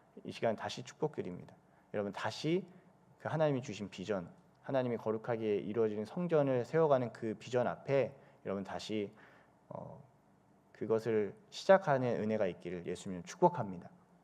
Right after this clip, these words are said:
아멘. 예, 어떠한 방해나 제한 속에서도요, 주님은 질서와 법의 근거를 도구로, 예, 주님의 역사를 이뤄가십니다. 여러분들 안에 이 잠들었던 이 비전이, 예, 주님의 말씀으로 깨워지기를 선포합니다.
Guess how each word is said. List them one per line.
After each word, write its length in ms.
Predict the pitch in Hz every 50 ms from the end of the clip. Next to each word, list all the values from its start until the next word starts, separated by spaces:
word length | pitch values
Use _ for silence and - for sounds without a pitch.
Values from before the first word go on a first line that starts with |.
| _
아멘. 420 | - 92 95 104 110 120 123 123 131 - - - - - - - - - - - _ -
예, 180 | - 82 85 87 - - - - -
어떠한 400 | - 117 127 127 156 156 151 139
방해나 380 | 135 - 123 135 139 139 139 127
제한 260 | 135 - 127 135 139
속에서도요, 680 | 135 135 131 123 120 110 - 101 95 117 131 139 135 113
주님은 540 | - - 131 139 139 143 139 139 135 123 123
질서와 420 | - 139 139 - - 151 147 139
법의 300 | - 123 117 135 131 127
근거를 420 | 131 131 131 127 135 127 131 151 151
도구로, 520 | - 113 104 113 127 170 208 277 - - - - - - _ -
예, 100 | - 85
주님의 320 | - - 117 123 120 113
역사를 340 | 92 82 - - 117 110 101
이뤄가십니다. 640 | 90 92 107 107 104 90 - - 95 87 87 - - - - _ _ _ _ _ _ _ _ _ _ _ _ _ _ _ - - - _ _ _ - - - -
여러분들 420 | 113 113 120 117 127 123 113 120
안에 340 | 110 98 101 104 107 107 107
이 60 | 98
잠들었던 800 | - - 104 107 110 123 123 113 113 - - 95 90 90 92 - -
이 80 | 98
비전이, 600 | - - 101 87 113 104 110 131 139 127 110 - - - - - - - - - - - - _
예, 160 | - 98 95 90
주님의 420 | - - 123 127 127 123 123 120
말씀으로 500 | 101 85 90 - - 123 117 117 123 127
깨워지기를 540 | 127 160 175 175 165 147 123 113 113 104 104
선포합니다. 600 | - 135 135 135 - 123 107 95 90 87 85 -